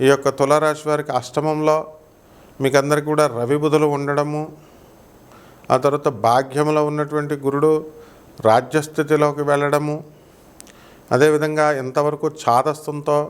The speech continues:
మగ్గిపోయినటువంటి తులారాశి వాళ్ళంతా కూడా వాళ్ళు మే పద్దెనిమిది తర్వాత లాభస్థానంలోకి వెళ్ళడం ద్వారా విదేశాలకు సంబంధించినటువంటి వ్యవహారాలలో, ఎక్స్‌పోర్ట్స్,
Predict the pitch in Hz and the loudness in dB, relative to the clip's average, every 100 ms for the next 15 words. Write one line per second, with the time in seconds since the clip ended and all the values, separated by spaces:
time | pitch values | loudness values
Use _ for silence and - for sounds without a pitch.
0 | - - - - - - 104 117 117 147 | -10 -20 -20 -20 -20 -2 2 2 2 2
1 | 160 156 147 151 147 147 143 131 139 143 | 4 2 0 -2 -2 -4 -4 0 2 0
2 | 139 - 143 139 135 139 143 143 147 160 | -2 -4 -2 -2 -2 0 -2 0 -2 -2
3 | 165 - - - - - - - - 135 | -6 -20 -20 -20 -20 -20 -20 -6 0 2
4 | 135 131 120 143 147 135 120 147 147 147 | 2 0 2 2 2 0 0 -2 -2 -2
5 | 147 143 143 156 160 - - - - - | 0 0 0 -2 -4 -6 -16 -20 -20 -20
6 | - - 117 127 139 170 165 - 156 151 | -20 -2 4 4 4 2 0 -2 -2 -2
7 | 147 143 143 139 135 139 135 135 135 135 | -4 -6 -4 -4 -2 -2 -2 0 2 2
8 | 131 131 - _ - - 123 147 156 151 | 0 -4 -12 _ -20 -4 2 4 4 2
9 | 147 143 131 135 139 135 135 131 123 131 | 0 -2 -4 -4 -4 -4 -4 -4 -4 -4
10 | 123 127 123 123 120 117 139 147 147 151 | -2 -2 0 2 2 4 2 2 2 0
11 | 151 156 160 - - - - - 123 - | 0 -2 -4 -12 -20 -20 -6 -2 0 0
12 | 156 151 - | 2 2 0